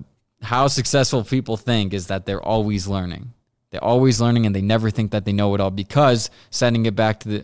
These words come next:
to what I was talking about before, they surround themselves with people that, that challenge their thinking and actions. You can, you can be a millionaire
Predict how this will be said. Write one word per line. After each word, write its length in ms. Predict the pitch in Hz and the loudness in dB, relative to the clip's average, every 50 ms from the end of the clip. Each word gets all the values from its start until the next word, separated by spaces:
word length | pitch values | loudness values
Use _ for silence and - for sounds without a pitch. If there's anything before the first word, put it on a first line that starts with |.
| - | -8
to 140 | - - 117 | -6 -4 0
what 120 | 107 107 104 | 0 2 2
I 40 | |
was 100 | 101 95 | 2 2
talking 180 | - 113 107 104 | 2 2 2 2
about 160 | 101 95 - | 0 0 -2
before, 420 | - - - 120 117 117 107 101 - - - _ _ _ _ _ _ _ _ _ _ _ _ _ _ | -6 -4 0 2 4 4 4 4 0 -4 -12 _ _ _ _ _ _ _ _ _ _ _ _ _ _
they 120 | - 110 | -2 0
surround 340 | 107 - 120 110 117 120 120 | 0 2 2 2 4 4 4
themselves 340 | 117 110 - - 120 113 107 | 4 2 2 2 2 2 2
with 140 | 101 95 - | 0 -2 0
people 280 | - 117 107 101 107 | 0 0 2 2 2
that, 220 | 107 98 90 - - _ _ - | 2 0 0 -4 -8 _ _ -10
that 180 | 110 101 92 | -8 -6 -6
challenge 420 | - - 120 117 113 113 110 101 - | -2 0 2 2 2 2 2 0 -2
their 100 | 101 95 | -4 -4
thinking 420 | - - 117 113 104 117 104 98 | -2 -2 -2 0 0 0 0 0
and 100 | 95 - | -2 -4
actions. 600 | - 101 101 98 - - - 92 95 104 - - _ _ _ _ _ _ _ _ _ _ _ _ _ _ _ _ _ _ _ _ _ _ _ _ _ _ | -4 -6 -6 -6 -8 -12 -14 -14 -16 -18 -20 -20 _ _ _ _ _ _ _ _ _ _ _ _ _ _ _ _ _ _ _ _ _ _ _ _ _ _
You 100 | 120 131 | -6 -4
can, 160 | 175 180 151 | -4 -4 -2
you 140 | 135 143 143 | -2 -2 0
can 200 | 139 175 156 139 | 0 0 0 -2
be 160 | 127 127 131 131 | 0 0 2 2
a 80 | 127 | 2
millionaire 680 | 131 139 135 135 127 123 117 113 110 110 110 - - | 2 2 2 2 2 2 2 0 0 -2 -2 -4 -6